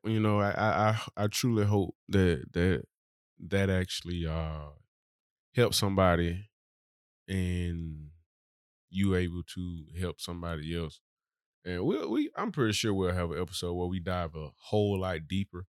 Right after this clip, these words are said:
into it, into the mental health aspect of it. But as for now, we just gonna do, go to,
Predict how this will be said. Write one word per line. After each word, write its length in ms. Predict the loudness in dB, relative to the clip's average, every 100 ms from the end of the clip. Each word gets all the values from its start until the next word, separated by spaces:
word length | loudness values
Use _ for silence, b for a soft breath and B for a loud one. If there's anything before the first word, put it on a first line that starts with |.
| _ _ _ _ _ _ _
into 520 | -6 -4 -4 -4 -4 -6
it, 80 | -6
into 300 | -8 -4 -4
the 260 | -4 -6 -10 _
mental 680 | -2 0 -2 -2 -4 -4 -10 -6
health 260 | -4 -4 -10
aspect 640 | -8 -6 -8 -10 -12 -10 -6
of 240 | -4 -4
it. 120 | -8 -8
But 200 | -6 -4
as 220 | -2 -4
for 120 | -6 -8
now, 360 | -6 -4 -6 -10 _ _ _ _ _ _ _ _ _ _ _
we 80 | -6
just 260 | -2 -2 -2
gonna 260 | -6 -6 -10 _ _ _ _ _ -4
do, 240 | 2 2 2
go 260 | -2 -2
to, 140 | -2